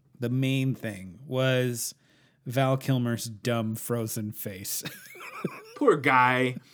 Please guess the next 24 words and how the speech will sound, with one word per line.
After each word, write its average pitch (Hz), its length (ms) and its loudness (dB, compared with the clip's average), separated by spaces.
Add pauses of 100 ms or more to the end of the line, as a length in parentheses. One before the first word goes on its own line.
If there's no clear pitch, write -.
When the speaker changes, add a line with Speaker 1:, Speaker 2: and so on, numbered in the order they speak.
(260)
Speaker 2:
I 185 140 0
mean, 165 300 -2 (460)
I 208 60 4
get 269 180 2
what 226 140 4
they 160 120 4
did. 135 280 4
Like, 139 200 0
he 202 140 -2
can't 226 380 -2 (100)
speak - 760 -8 (680)
anymore, 151 720 -2 (480)
uh, 110 340 -2
due 131 180 -2
to 117 260 2 (140)
ongoing 127 460 4
health 120 340 0
issues. 123 400 -2
So, 131 100 0
like, 120 200 0
they 131 60 4
Speaker 1:
Yeah. 139 60 6
Speaker 2:
gave 135 320 6
him, 117 480 2